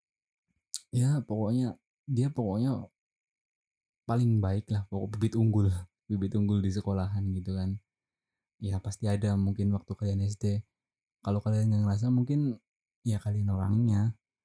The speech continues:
kalian mungkin nggak sadar atau mungkin kalian sadar tapi sombong aja gitu. Anjing bukan aku ya. Ini sih yang bakalan aku bahas sih, yang kayak penyampaian rasa cintanya, yang kayak,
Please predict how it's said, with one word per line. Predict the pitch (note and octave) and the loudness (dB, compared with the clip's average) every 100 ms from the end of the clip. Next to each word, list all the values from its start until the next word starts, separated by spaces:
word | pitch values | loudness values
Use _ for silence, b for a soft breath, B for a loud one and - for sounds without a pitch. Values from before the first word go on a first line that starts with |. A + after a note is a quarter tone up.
| _ _ _ - | _ _ _ -8
kalian | - A#2 A#2 | -4 0 0
mungkin | A2+ B2+ | 2 2
nggak | A2+ G2 | 0 0
sadar | G2+ - G#2 G#2 | -4 0 0 2
atau | G#2+ | 0
mungkin | G#2 A#2+ B2 | 2 2 0
kalian | A#2 A2 A2 | 0 0 2
sadar | A2 - A2 | 0 0 -2
tapi | A2+ A2+ A2 | -2 -2 0
sombong | G#2+ G2 F#2+ F#2+ | 2 2 2 2
aja | G#2+ G#2+ | 0 0
gitu. | G#2 G2+ G2+ G2+ _ _ _ _ A2 | -2 -2 -4 -8 _ _ _ _ -6
Anjing | G2 G#2 G2+ | -2 0 0
bukan | G2 F#2 F#2+ | 0 -2 -4
aku | - G#2+ F#2+ | -2 -2 -2
ya. | G2 _ _ _ _ | -4 _ _ _ _
Ini | C3 C3+ | 0 2
sih | C3+ G#2 | 2 2
yang | G2+ G2 G2 | 2 2 0
bakalan | F#2+ F#2+ F#2+ F#2+ | 0 2 2 2
aku | G2+ | 0
bahas | F#2+ F#2+ G#2 - | 0 0 -2 0
sih, | G2 G2 | -2 0
yang | G2 | 0
kayak | F#2+ F2+ G#2+ _ b b b - | -2 -4 -6 _ b b b -2
penyampaian | A2+ G2 F#2+ G2 F#2+ | 2 2 2 0 2
rasa | F#2+ F#2 - F#2 | 0 -2 -4 -8
cintanya, | - F#2+ F#2+ A2+ B2 A#2 A2+ A2+ A2+ A2 | -4 -4 0 2 4 4 4 4 4 4
yang | G#2+ G2 | 2 2
kayak, | G2 F#2+ F2 | 0 0 -2